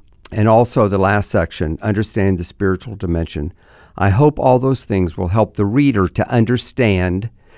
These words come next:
what's going on, will see God's hand on this president,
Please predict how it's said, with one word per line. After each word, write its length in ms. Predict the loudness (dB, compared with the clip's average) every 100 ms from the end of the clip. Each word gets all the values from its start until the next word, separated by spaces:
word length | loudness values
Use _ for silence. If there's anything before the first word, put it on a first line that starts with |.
| -20 -8
what's 320 | 0 2 2 -2
going 360 | 2 2 2
on, 320 | 2 2 0
will 120 | -2 -4
see 300 | 0 2 2
God's 420 | 2 2 2 0
hand 640 | 0 2 2 2 0 -2 0
on 220 | 0 2
this 240 | 0 -2
president, 800 | -4 0 2 0 -2 -2 -4 -10